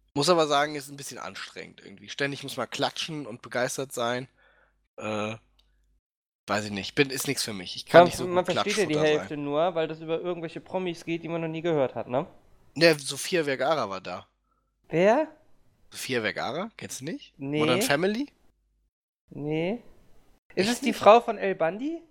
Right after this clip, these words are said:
Speaker 1: Ja.
Speaker 2: Die ist verheiratet mit irgendjemandem.
Speaker 1: Die ist in der Tat verheiratet mit irgendjemandem, ja.
Speaker 2: Und zwar mit irgendjemandem. Mir hat letztens jemand erzählt, die, die, der ist verheiratet mit der Frau von El Bundy.
Speaker 1: Mit Joe Manganiello.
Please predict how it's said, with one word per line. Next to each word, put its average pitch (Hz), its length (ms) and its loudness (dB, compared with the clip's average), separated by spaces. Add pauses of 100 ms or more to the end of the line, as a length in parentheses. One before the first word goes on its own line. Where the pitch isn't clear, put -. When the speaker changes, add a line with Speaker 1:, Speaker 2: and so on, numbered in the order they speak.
(100)
Speaker 1:
Ja. - 180 2 (720)
Speaker 2:
Die 208 140 -6
ist 214 140 -4
verheiratet 220 500 2
mit 160 140 -12
irgendjemandem. 143 680 -8 (1120)
Speaker 1:
Die 151 140 -2
ist 165 160 2
in 156 100 -2
der 139 140 4
Tat 143 280 2
verheiratet 185 640 0
mit 175 220 -10
irgendjemandem, 110 640 -8
ja. 98 240 -10 (160)
Speaker 2:
Und 180 180 -4
zwar 202 160 4
mit 196 160 -4
irgendjemandem. 220 580 -2
Mir 175 100 -2
hat 185 80 -6
letztens 196 300 -6
jemand 233 220 -4
erzählt, 220 380 -4
die, 185 180 -6
die, 180 240 -10
der 185 160 0
ist 190 140 -4
verheiratet 196 580 2
mit 180 160 -8
der 180 100 0
Frau 175 200 -4
von 185 140 -6
El 175 180 -2
Bundy. 165 340 -2 (120)
Speaker 1:
Mit 139 260 0
Joe 165 260 2
Manganiello. 151 800 0